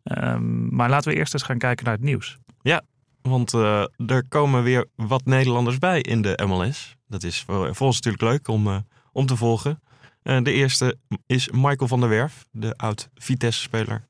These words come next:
Speaker 2: bij, eh, pec gespeeld ook. En die gaat naar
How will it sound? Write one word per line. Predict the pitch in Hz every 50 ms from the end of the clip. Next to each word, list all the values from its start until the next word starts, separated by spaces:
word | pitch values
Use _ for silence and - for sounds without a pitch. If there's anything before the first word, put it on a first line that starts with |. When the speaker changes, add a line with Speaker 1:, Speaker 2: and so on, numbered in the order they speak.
| _ _ _
Speaker 2:
bij, | - 98 98 - -
eh, | - - 95 98 - _
pec | - 127 131 - - - _ _ _ _ _
gespeeld | _ _ - - - 104 104 104 -
ook. | 98 92 - - _ _ _ _ - - - - - - _ _
En | _ - 143
die | 160
gaat | 151 - 151 135
naar | 127 123 120 -